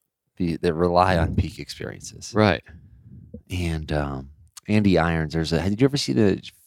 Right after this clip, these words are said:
Speaker 1: documentary Kissed by God? Or is that what it is? Kissed by God?
Speaker 2: Is it a surf movie?
Speaker 1: Yeah.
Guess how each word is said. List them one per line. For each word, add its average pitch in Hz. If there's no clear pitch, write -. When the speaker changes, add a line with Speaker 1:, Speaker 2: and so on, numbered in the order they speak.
Speaker 1:
documentary 90
Kissed -
by -
God? 92
Or 82
is -
that -
what 120
it 131
is? 120
Kissed -
by 107
God? 107
Speaker 2:
Is 98
it 95
a 92
surf 101
movie? 127
Speaker 1:
Yeah. 80